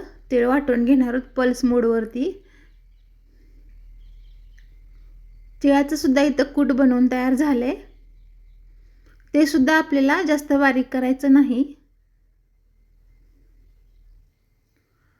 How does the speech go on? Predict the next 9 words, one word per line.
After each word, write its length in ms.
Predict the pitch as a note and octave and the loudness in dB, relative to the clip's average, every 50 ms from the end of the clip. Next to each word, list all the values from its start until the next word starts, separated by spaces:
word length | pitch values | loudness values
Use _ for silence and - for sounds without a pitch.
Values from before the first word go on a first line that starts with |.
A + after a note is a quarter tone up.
| _ _ _ _ _ _ _ _ _ | _ _ _ _ _ _ _ _ _
आता 200 | - C4 - D4+ | -8 -4 -2 -2
कढईमध्ये 640 | D4 D4+ D4+ D4 D#4 D#4+ E4+ F4 F#4 F#4 D4+ E4 D#4 | 0 2 4 4 4 4 2 0 -2 0 0 2 4
ना 220 | C4+ C4+ C#4 C#4+ C#4 C#4 - _ _ _ _ - | 4 4 2 2 -2 -4 -10 _ _ _ _ -10
एक 180 | C#4+ C#4 C#4+ D4+ | -8 -6 -4 -2
वाटी 280 | C#4+ C#4+ C#4+ D4+ D4 | -4 -2 -2 -4 -6
सुरुवातीला 640 | C#4+ - D#4+ D4+ C#4+ C4+ C4 C4+ B3+ B3 C4 D4 F4 - - - C4 A#3+ | -4 -4 -2 0 0 0 -2 -2 -2 -2 -2 -4 -4 -6 -8 -8 -4 -2
गूळ 180 | C4 C#4+ D4 D4+ | 0 0 0 0
टाकून 400 | - D#4+ D4+ D4+ C#4 C4 B3+ B3 | 0 -2 -2 -2 0 0 0 2
घ्यायचा, 380 | B3 C#4 C4+ C4 - A#3+ C4 | 0 0 -2 -2 -4 -6 -8